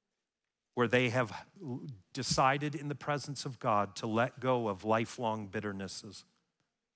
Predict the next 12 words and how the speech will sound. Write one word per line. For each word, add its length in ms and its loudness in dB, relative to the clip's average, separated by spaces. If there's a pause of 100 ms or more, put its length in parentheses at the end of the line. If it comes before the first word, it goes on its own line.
(1400)
I've 160 6
watched 380 2
as 160 -2
other 260 2
people 400 -6
have 160 -4
begun 320 -2
to 140 -4
invite 480 -2
people 320 -6
to 120 -10
church. 500 -6